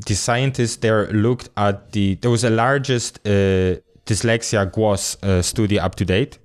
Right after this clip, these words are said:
uh, genome-wide association studies, with fifty-one thousand eight hundred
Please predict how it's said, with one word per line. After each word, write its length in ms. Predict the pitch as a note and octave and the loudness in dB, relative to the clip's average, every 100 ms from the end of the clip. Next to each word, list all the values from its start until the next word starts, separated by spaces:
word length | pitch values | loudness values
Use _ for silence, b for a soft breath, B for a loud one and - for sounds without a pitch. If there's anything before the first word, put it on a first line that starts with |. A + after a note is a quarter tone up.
| - | -2
uh, 400 | F#2 F2 F2 E2+ | 0 2 2 0
genome-wide 600 | G2+ G#2 F#2+ F#2+ F#2 F2+ | 0 0 0 2 0 -2
association 600 | - - - F#2+ F#2 G2 | -4 -4 -2 0 0 -2
studies, 460 | - F#2+ G2 F3+ - B B B B B B | -2 0 0 -2 -10 B B B B B B
with 260 | A2 A2 - | 0 0 -2
fifty-one 640 | - D3 - C3+ B2+ A#2+ | -4 -4 -2 0 0 0
thousand 420 | - A#2+ A#2 A#2 - | 0 -2 0 -2 0
eight 180 | B2+ | -2
hundred 440 | A2+ A#2+ A2+ A2 | -2 -2 0 0